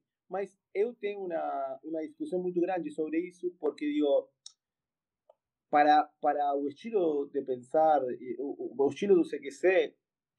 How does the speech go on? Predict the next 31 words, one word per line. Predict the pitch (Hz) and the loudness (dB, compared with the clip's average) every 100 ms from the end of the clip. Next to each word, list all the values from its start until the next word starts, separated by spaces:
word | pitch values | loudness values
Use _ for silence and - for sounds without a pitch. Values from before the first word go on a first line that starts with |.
| - - | -8 2
era | 170 175 - _ 185 | 4 4 2 _ -18
ridiculizar | 202 175 190 - 185 196 185 - 208 139 | -18 -18 -20 -12 -10 -8 -6 2 4 6
o | 123 | 4
Bolsonaro. | 120 120 120 117 110 107 _ _ _ _ _ _ _ _ _ _ _ - | 4 2 0 -4 -4 -10 _ _ _ _ _ _ _ _ _ _ _ 2
Con | 139 131 | 2 4
ironía, | 131 156 214 160 151 - _ _ _ _ | 2 2 2 0 -2 -6 _ _ _ _
con | 131 127 | -4 -4
sarcasmo, | - 131 127 185 190 143 135 135 139 _ _ _ _ - | 2 2 4 4 2 0 -10 -12 -14 _ _ _ _ -6
con, | 139 131 127 123 120 120 - | -2 -2 -4 -14 -16 -16 -8
con | 131 127 | -6 -4
capacidad | 123 123 135 135 139 147 185 180 | 0 2 2 -2 0 4 4 4
de, | 160 139 131 131 | -2 -4 -6 -6
de | 127 120 120 - | -10 -10 -10 -10
que | |
las | 117 - | -10 -6
personas | 120 185 185 | -4 0 0
se | 151 | 0
identifiquen | 127 123 - - - 160 | -10 -10 -12 -20 -10 -8
como | 139 | -8
diciendo, | 127 - - - | -10 -12 -6 0
"Olha | 294 381 339 - | 2 4 2 2
lo | 131 131 | 2 2
que, | 131 - _ | 0 -10 _
o, | 165 165 | 2 2
lo | - 147 | 4 2
que | 240 | 0
ese | - 302 | -4 -4
cara | - 349 330 | 2 2 2
fala. | - 339 370 - _ _ _ _ _ _ - | 0 2 2 0 _ _ _ _ _ _ 4
Es | 269 | 6
inviable". | 311 233 175 175 285 269 120 101 | 6 4 2 2 2 -2 -4 -6